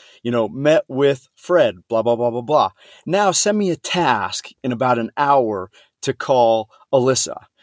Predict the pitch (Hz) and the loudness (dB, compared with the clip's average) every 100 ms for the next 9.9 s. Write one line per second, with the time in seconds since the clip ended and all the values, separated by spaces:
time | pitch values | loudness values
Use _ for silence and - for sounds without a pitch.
0 | _ - 113 123 120 139 143 127 - 139 | _ -10 -4 -2 0 0 0 -2 0 -2
1 | - 127 117 113 120 117 - 113 113 123 | 0 0 0 -2 -2 -2 -2 -4 -2 -2
2 | 101 - 120 117 - - - 160 143 - | -2 -4 -2 -4 -4 -18 -4 0 2 0
3 | 233 254 311 233 139 110 101 135 151 160 | -2 -2 -4 -4 -4 -8 -2 2 2 0
4 | - - 107 120 131 143 147 156 131 _ | -8 -8 -8 -8 -8 -6 -6 -8 -10 _
5 | - 127 - _ - 120 - - - 180 | -4 -4 -4 _ -6 -2 0 0 0 0
6 | 190 196 131 - 135 120 101 95 95 _ | 0 -2 -6 -10 -2 -2 -2 -10 -18 _
7 | _ _ _ 123 117 113 - 123 135 127 | _ _ _ -2 -2 -4 -4 0 0 0
8 | 151 - 123 123 117 - 143 131 117 120 | -2 -2 -2 0 0 -2 -2 -2 0 -2
9 | 113 - 127 120 120 113 113 107 | 0 0 0 0 -2 0 0 -2